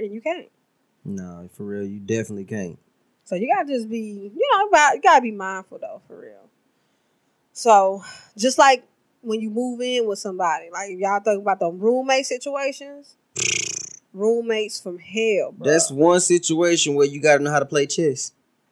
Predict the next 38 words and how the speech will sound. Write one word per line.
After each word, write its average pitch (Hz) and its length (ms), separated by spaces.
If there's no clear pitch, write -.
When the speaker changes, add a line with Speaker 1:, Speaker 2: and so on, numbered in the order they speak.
Speaker 1:
No. 202 220
Speaker 2:
<laughs> - 40
You 285 680
Speaker 1:
Like, 226 160
for 180 60
Speaker 2:
definitely 202 400
Speaker 1:
real. 170 80
Speaker 2:
got 175 320
to. 151 380
Speaker 1:
We 311 120
done 302 180
had 240 280
some 226 140
Speaker 2:
We 247 60
done 233 160
had 165 240
the 147 100
worst 151 840
of 151 160
the 139 80
worst 147 460
of 139 80
the 139 60
worst 135 300
when 123 100
it 117 100
come 123 180
to 117 60
roommates. 113 540
Speaker 1:
See, 247 180
me 262 120
and 262 100
Chris 311 200
been 262 140
together 220 260
since 202 260
we 220 100
were 180 340